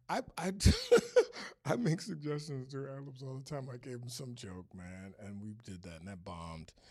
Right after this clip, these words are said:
It died the death of thirty-two <laughs> goldfish, and I was like, "Okay, never mind."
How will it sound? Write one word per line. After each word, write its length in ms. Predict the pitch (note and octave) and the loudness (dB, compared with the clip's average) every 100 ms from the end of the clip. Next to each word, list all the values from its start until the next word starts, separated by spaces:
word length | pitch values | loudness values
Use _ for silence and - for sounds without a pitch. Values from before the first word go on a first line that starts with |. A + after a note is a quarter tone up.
| - - | -20 -12
It 160 | C#3+ C3 | -8 -4
died 300 | B2+ G2 G2 | -2 -2 -2
the 60 | F#2 | -6
death 320 | F#2 F#2 G2+ | -4 -6 -6
of 100 | F#2+ | -10
thirty-two 520 | - G2+ F#2 - G#2 F2 - | -6 -6 -4 -6 -8 -8 -16
<laughs> 200 | _ - | _ -10
goldfish, 520 | - E2 - E2 D#2+ | -8 -8 -10 -10 -10
and 80 | G#2 | -8
I 40 | |
was 140 | F#2+ F#2+ | -10 -8
like, 160 | E2+ | -8
"Okay, 260 | G2 G2+ E2+ | -10 -10 -10
never 200 | D#2+ F2 | -10 -10
mind." 320 | E2 D#2 D2+ | -10 -10 -12